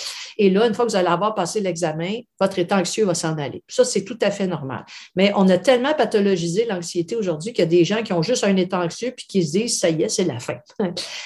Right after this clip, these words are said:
L'autre chose, on peut avoir une personnalité anxieuse. Et ça, c'est peut-être le petit trait génétique dont vous parlez. On pense que certains traits de personnalité sont plus génétiques.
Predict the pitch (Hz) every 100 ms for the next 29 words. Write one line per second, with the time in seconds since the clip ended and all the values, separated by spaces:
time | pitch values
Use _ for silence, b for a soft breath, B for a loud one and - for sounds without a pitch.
0 | B B 220 359 - 277 381 - 185 208
1 | 262 294 214 170 - 302 285 - - 196
2 | 185 170 170 196 170 - - - - -
3 | 214 - 440 - - 359 247 - - -
4 | - 254 240 220 190 190 240 185 170 170
5 | 175 160 196 262 202 180 226 269 226 214
6 | 196 185 170 220 214 180 - 175 165 165
7 | 220 208 190 175 214 190 175 156 131 -
8 | 240